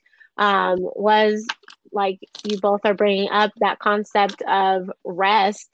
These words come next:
and how necessary it is because, you know, at the beginning of the pandemic, like, many people online, you know, there was, like, so many workshops, so many trainings, so many classes, so many lives to be a part of.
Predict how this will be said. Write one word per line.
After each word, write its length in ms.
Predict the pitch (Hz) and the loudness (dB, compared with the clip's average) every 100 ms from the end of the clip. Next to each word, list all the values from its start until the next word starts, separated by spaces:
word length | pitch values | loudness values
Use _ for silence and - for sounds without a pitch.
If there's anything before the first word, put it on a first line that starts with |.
| - | -6
and 240 | 190 196 | -4 -6
how 380 | 196 190 190 185 - _ _ | -2 -2 -2 -4 -8 _ _
necessary 720 | 196 196 208 214 202 190 190 | -2 -2 0 0 2 4 4
it 100 | 190 | 4
is 320 | - 202 202 196 | 4 2 2 -2
because, 400 | 190 208 190 180 | -4 -2 -2 -2
you 120 | 196 | -4
know, 140 | 185 | -2
at 160 | 180 185 - | -2 -2 -2
the 60 | |
beginning 680 | 190 202 190 208 220 208 214 - - - | 0 0 2 2 4 2 0 -4 -20 -4
of 200 | 202 202 | -2 0
the 100 | 214 | 0
pandemic, 880 | 208 220 202 196 254 302 277 277 277 262 | -2 0 0 2 2 4 4 4 2 -6
like, 440 | 208 196 190 196 _ _ - | -6 -4 -4 -6 _ _ -12
many 380 | 196 202 214 220 | -6 -4 -2 -4
people 320 | - 214 220 | -6 -4 0
online, 760 | 220 214 214 214 208 208 208 208 | 2 0 -2 0 0 0 0 0
you 80 | 202 | 0
know, 120 | 196 | 0
there 140 | 196 | -2
was, 100 | 196 | -2
like, 160 | 190 - | -4 -6
so 240 | - 262 | -2 0
many 180 | 269 254 | 2 2
workshops, 680 | 233 233 - - 220 220 208 - - _ | 2 0 0 2 4 2 -2 -18 -20 _
so 260 | - - 233 | -6 -2 0
many 280 | 240 240 233 | 0 -4 -4
trainings, 600 | 247 226 220 220 220 - | -2 -2 0 0 -2 -4
so 120 | 214 | -6
many 220 | 233 247 240 | -4 -4 -6
classes, 920 | - 220 214 - 226 214 214 208 214 | -2 0 0 -2 -2 0 2 0 -4
so 220 | - 214 | -6 -4
many 320 | 220 226 220 214 | -2 0 2 2
lives 540 | 202 214 214 220 - | 2 2 2 0 -4
to 80 | 220 | -4
be 140 | 208 | -2
a 80 | 202 | -2
part 320 | - 208 220 | -2 -2 0
of. 280 | 208 196 202 | 0 -2 -4